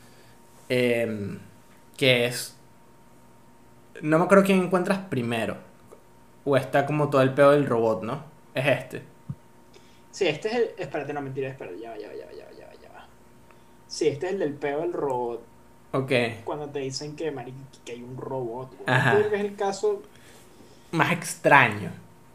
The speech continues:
Speaker 2: Claro, como que tiene más como fases raras, marico. Hay un robot, weón, y tú como, marico, ¿qué coño hace un robot? Y supuestamente como que subes y,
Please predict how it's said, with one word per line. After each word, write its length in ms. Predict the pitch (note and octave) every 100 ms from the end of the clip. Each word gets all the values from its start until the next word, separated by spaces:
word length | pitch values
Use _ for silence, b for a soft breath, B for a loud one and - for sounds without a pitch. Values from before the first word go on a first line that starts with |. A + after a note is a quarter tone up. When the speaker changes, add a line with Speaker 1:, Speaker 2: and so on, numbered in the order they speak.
| - -
Speaker 2:
Claro, 380 | G#3 F3+ D#3
como 160 | D#3+ D#3+
que 80 | E3
tiene 180 | E3+ F3+
más 240 | G3+ - -
como 260 | A3+ A3+ G#3
fases 640 | - F#3+ F3 - G#3+ F#3+
raras, 500 | F#3+ F3 D#3+ C#3+ C3+
marico. 300 | C3+ B2 B2+
Hay 80 | C3+
un 220 | D3+ D3+
robot, 580 | D3+ D3+ C#3+ C#3 C3+ B2 A2+
weón, 240 | A#2 B2
y 40 | B2
tú 100 | C3+
como, 180 | C#3 C3+
marico, 240 | C3 C3
¿qué 140 | C3 - -
coño 180 | C#3 C#3+
hace 180 | - D#3
un 120 | D3+
robot? 400 | D3 D3+ D#3 E3+
Y 40 |
supuestamente 600 | - D#3 C3+ D#3 D#3 E3 -
como 220 | F3+ -
que 120 | D#3
subes 380 | - - D#3+ F#3+
y, 120 | F3